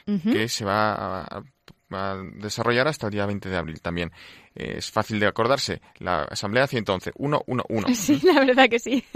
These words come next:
Speaker 2: Y como siempre, pues bueno, va a ser presidida por el presidente de la Conferencia Episcopal Española, el cardenal Ricardo Blázquez, arzobispo de Valladolid, y también contará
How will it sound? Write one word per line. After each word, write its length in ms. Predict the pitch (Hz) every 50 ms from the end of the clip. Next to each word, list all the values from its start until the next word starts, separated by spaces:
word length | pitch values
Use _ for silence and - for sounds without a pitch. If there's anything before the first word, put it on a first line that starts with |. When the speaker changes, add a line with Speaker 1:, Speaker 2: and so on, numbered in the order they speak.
| 277 - - 269 - -
Speaker 2:
Y 80 | -
como 220 | - - 104 98 92
siempre, 340 | - 120 113 107 123 117
pues 160 | 110 110 104 95
bueno, 160 | 98 95 98
va 80 | 98
a 40 | 98
ser 220 | - - 110 107 98
presidida 520 | - 104 98 - 110 113 139 151 131 113
por 160 | - 98 92
el 80 | 90 92
presidente 480 | - 95 92 - 107 117 120 120 156
de 100 | 156 143
la 120 | 117 104 101
Conferencia 520 | - 104 98 - - 98 101 101 - 110
Episcopal 420 | 104 - 107 - - 101 - 107 107
Española, 440 | 107 - 107 107 123 143 160 214 - - - - - - _ _ _
el 160 | - 110 101
cardenal 400 | - - 101 95 95 98 104 107
Ricardo 340 | 95 104 - - 101 101 101 98
Blázquez, 340 | 113 139 - - 175 -
arzobispo 480 | 120 107 - - 107 104 - - - 104
de 260 | 101 98 90 87 101 101
Valladolid, 560 | - 101 101 95 98 95 101 110 127 160 202 - - - - - - _ _
y 80 | - 113
también 240 | 113 110 104 101 104
contará 440 | - 120 104 113 101 101 113 123